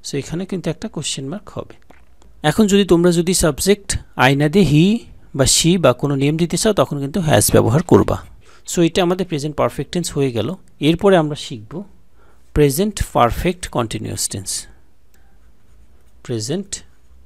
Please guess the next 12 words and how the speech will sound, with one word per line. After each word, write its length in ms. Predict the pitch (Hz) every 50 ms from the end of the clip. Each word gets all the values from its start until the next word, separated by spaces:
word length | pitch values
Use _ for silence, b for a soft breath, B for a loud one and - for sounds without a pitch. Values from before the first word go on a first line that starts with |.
| - - - - - - - - - - - - - - - - - - - - - - - - - - - - - -
পারফেক্ট 800 | - 123 113 113 - - - 156 180 190 - - - - - - - - - - - - - - - - - - - -
কন্টিনিউয়াস 1000 | - 123 117 113 110 - 120 120 127 139 165 208 226 - - - - - - - - - - - - - - - - - - -
টেন্স। 460 | - - 95 92 92 - - - - - - - - - - - - - - - - - - B B B B B B
So, 140 | - - - - -
প্রেজেন্ট 300 | - 170 160 160 196 180
পারফেক্ট 300 | 180 170 156 - 180 170
কন্টিনিউয়াস 340 | - 160 151 147 180 180 170
টেন্সের 320 | - 196 175 170 - 151 143
এক্সাম্পল 420 | 131 123 - 156 156 - 185 175
যেটা 260 | 151 147 139 139 135
আমি 280 | 139 139 143 135 135 135
দিয়েছিলাম 540 | 131 151 170 170 - - 117 117 151 185